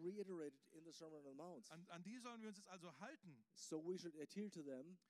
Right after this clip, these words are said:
Speaker 2: In Vers achtzehn sagt Jesus, „Bis Himmel und Erde vergangen sind, wird nicht ein Jota, noch ein einziges Strichlein vom Gesetz vergehen,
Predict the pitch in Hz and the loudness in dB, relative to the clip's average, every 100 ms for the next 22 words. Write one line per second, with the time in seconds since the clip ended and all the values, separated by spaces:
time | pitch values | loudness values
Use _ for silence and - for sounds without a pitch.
0 | - 170 165 202 196 220 220 214 202 196 | -10 -8 -2 -2 -2 -4 -2 -2 0 -2
1 | 185 208 202 185 - - 262 - - 220 | -2 0 0 -2 -4 -2 0 0 0 0
2 | 262 247 196 180 220 226 - 202 - 190 | 0 -2 -2 0 0 -2 -2 -4 -2 -2
3 | 233 208 170 196 208 - - - - 170 | 0 0 0 -2 -4 -10 -20 -20 -6 -2
4 | 233 208 202 - 190 233 240 196 214 247 | 0 0 -2 -2 -4 -2 -2 0 0 0
5 | 196 151 156 175 - 190 202 208 247 214 | -2 -2 -2 -4 -2 -4 0 -2 -2 -4
6 | 196 - - 285 208 208 185 190 185 180 | -4 -4 -4 -6 -4 -2 -2 -2 -2 -4
7 | 156 160 214 - - 180 185 202 | -4 -6 -6 -6 -6 -6 -4 -2